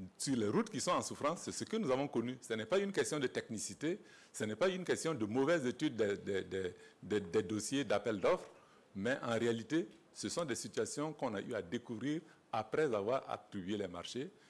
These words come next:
et on ne peut pas faire marche arrière, on ne peut qu'accompagner l'entreprise pour qu'elle puisse au moins travailler,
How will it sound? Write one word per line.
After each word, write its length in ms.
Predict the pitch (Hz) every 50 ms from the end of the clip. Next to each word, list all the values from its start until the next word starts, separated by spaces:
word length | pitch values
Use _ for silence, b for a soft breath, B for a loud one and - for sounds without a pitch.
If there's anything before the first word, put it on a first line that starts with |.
| B B -
et 100 | 123 127 -
on 100 | 120 101
ne 60 | 98
peut 100 | - 101
pas 140 | - 120 117
faire 200 | - 120 110 104
marche 240 | 104 101 101 -
arrière, 340 | 95 87 90 95 104 113 139 143 B B B B -
on 100 | 101 101
ne 100 | 104 107
peut 180 | 101 - 160
qu'accompagner 680 | 156 - - 151 131 - - 113 104 - 101 98 104 117
l'entreprise 680 | 110 95 87 - - 87 - 101 101 107 120 120 - B B B B B _
pour 160 | - 123 120
qu'elle 380 | 123 120 113 120 - - 101 92
puisse 260 | - 120 127 127 - - - -
au 100 | 123 120
moins 220 | 127 143 165 170
travailler, 460 | - - 110 98 95 95 104 110 117